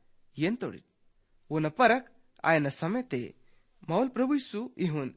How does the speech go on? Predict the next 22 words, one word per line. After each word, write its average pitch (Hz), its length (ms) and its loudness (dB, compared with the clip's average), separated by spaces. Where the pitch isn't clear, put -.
जवाब 131 280 -8
सीतुल - 440 -14
की 202 220 -6
मानवल 247 340 2
सिर्फ 254 360 -2
साड़ी 254 260 6
तले 233 240 2
हल्ले 208 360 0
बल्कि 156 460 -4
हरेक 277 320 8
अद 214 120 2
वचन 208 360 0
तल 196 320 2
बहुन 226 300 4
परमेश्वर 233 560 2
ता 180 240 6
टोडी 170 240 -2
तल 127 320 -2
पसिताता 160 480 -2
है 135 180 -8
पिस्सी 165 260 -6
मनानुल. 170 440 -6